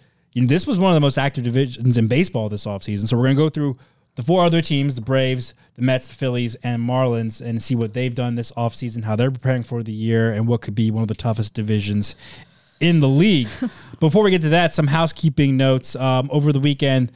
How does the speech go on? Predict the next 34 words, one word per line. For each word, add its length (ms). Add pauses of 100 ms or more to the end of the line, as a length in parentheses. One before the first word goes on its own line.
(300)
the 40
Nationals 480
did 380
add 260
another 520
minor, 580
another 240
pitcher 360
on 140
a 80
minor 320
league 280
deal, 340
right-hander 500
Chad 320
Kuhl, 380 (440)
formerly 320
of 140
the 100
Rockies, 760 (320)
uh, 360
adding 300
depth 420
to 160
the 80
starting 340
rotation. 600
He 340 (380)
likely 300
probably 240
won't 180
break 220
the 60
camp, 320